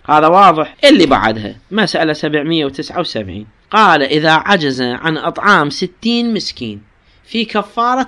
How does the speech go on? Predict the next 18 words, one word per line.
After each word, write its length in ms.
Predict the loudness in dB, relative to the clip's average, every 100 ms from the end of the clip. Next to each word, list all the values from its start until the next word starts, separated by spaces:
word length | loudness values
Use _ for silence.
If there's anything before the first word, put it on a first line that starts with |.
| -4
الظهار". 580 | -2 -4 0 0 -2 -14 _
كفارة 500 | -4 -2 2 2 2 -2
الظهار 420 | -2 0 2 0
الكفارة 540 | 0 -4 -4 0 0 2
المرتبة، 600 | 2 2 2 -2 -6 -6
الكفارة 480 | -8 -8 0 2
الأولى 400 | 2 2 2 2
مرتبة، 580 | 2 2 0 -2 -8 -8 -18 _
يقول: 340 | -2 2 2 4
"أنا 260 | 2 4
ما 160 | 4 4
أقدر 460 | 2 2 0 -2 -4 _ _ _ _ _
أطعم 340 | 0 2 2 2
ستين 540 | 2 -4 -2 0 0
مسكين، 380 | -2 -4 -8 0
ما 140 | 2
عندي 360 | 2 0 0 -2
إمكانية". 640 | -4 -6 -6 -6 -8 -10